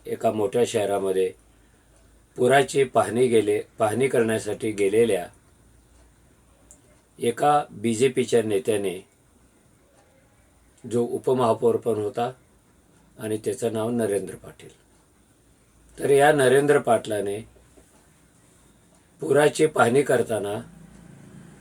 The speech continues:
रस्त्यावरच्या चिखलाने आपले पाय खराब होऊ नयेत म्हणून अग्निशामक दलाच्या एका अधिकाऱ्याला त्यांनी वाकायला सांगितलं आणि त्याच्या पाठीवर बसून तो पुराची पाहणी करायला निघाला.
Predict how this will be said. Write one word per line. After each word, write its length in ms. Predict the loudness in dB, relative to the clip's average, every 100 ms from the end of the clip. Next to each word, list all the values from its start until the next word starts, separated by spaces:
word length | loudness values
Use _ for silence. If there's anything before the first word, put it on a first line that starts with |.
| -20 -4
रस्त्यावरच्या 800 | 0 0 4 4 4 4 -2 0
चिखलाने 500 | -2 2 0 0 -4 -10
आपले 320 | -12 -4 0 2
पाय 240 | 2 0
खराब 260 | 0 0 2
होऊ 200 | 2 -2
नयेत 240 | -2 -4 -8 -16 _ _ _ _ _ _ _ _
म्हणून 320 | -4 0 0
अग्निशामक 840 | 0 -4 0 0 0 0 0 2 0
दलाच्या 640 | 0 0 0 -2 -4 -4 -8 -8
एका 300 | -6 0 0
अधिकाऱ्याला 720 | 0 0 0 0 -4 -6 -10 _ _ _ _ _
त्यांनी 240 | -4 -2 2
वाकायला 480 | 0 0 -2 0 -2
सांगितलं 560 | -4 -4 -4 -6 -8 -10 _ _ _ _ _
आणि 220 | -6 -6
त्याच्या 400 | -4 -6 -4 -4
पाठीवर 500 | -2 -4 -2 0 0
बसून 460 | 0 -4 -4 -6 -8 _ _ _ _ _ _
तो 120 | -8 -6
पुराची 580 | -2 0 0 -2 -4
पाहणी 480 | -4 -4 -6 -6 -8 -10 -16
करायला 400 | -14 -12 -8 -4
निघाला. 380 | -4 -6 -16